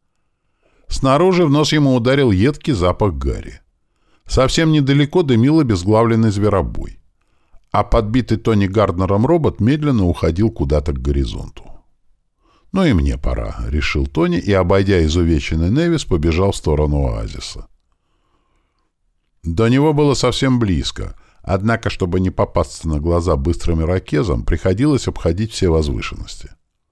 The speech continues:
Оставалось пройти каких-то четыреста метров, когда совсем рядом Тони услышал выстрелы автоматических пушек.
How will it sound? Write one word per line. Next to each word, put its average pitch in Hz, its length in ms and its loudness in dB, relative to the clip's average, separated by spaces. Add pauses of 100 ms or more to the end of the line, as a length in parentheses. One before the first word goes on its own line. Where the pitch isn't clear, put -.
(880)
Оставалось 165 600 2
пройти 147 340 0
каких-то 135 460 -2
четыреста 135 560 0
метров, 82 580 -2 (280)
когда 107 260 2
совсем 120 380 2
рядом 147 300 2
Тони 123 240 2
услышал 117 460 0
выстрелы 117 460 2
автоматических 87 840 -2
пушек. - 340 -10